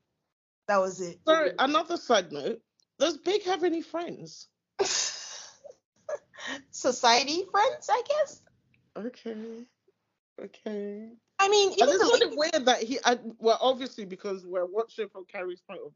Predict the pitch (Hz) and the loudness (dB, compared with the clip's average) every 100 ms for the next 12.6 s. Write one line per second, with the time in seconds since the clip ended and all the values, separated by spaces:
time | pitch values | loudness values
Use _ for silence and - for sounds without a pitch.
0 | 160 160 143 _ _ _ _ _ _ 269 | -20 -20 -20 _ _ _ _ _ _ -4
1 | 269 427 440 349 - - 233 339 453 453 | -2 -4 -4 -6 -6 -10 -6 -2 2 2
2 | 415 - 320 - 208 180 190 - - - | 0 0 0 0 -2 -4 -6 -4 -4 -4
3 | - 277 - 285 - _ 262 269 440 - | -2 0 0 -6 -8 _ -6 -4 -4 -10
4 | _ _ _ _ _ _ 320 320 269 262 | _ _ _ _ _ _ -2 -2 0 2
5 | 311 427 440 403 339 330 320 302 - 285 | 2 2 0 -2 0 6 6 6 4 4
6 | 277 247 240 208 - 214 269 151 - - | 4 -2 -4 -4 -2 0 0 -2 -12 -18
7 | 104 92 _ _ _ _ _ _ 156 156 | -18 -20 _ _ _ _ _ _ -10 -8
8 | 160 160 190 - - 190 196 - 160 165 | -8 -10 -14 -18 -16 -16 -16 -16 -16 -16
9 | 190 _ _ - 269 339 339 311 320 330 | -20 _ _ -6 2 4 4 2 0 2
10 | 349 320 294 269 226 - 214 214 180 - | 2 4 4 2 -2 -2 0 2 0 -4
11 | - - - 180 165 170 156 156 160 143 | -14 -20 -12 -10 -4 -2 -2 -4 -12 -10
12 | 139 165 170 151 170 | -10 -10 -8 -6 -6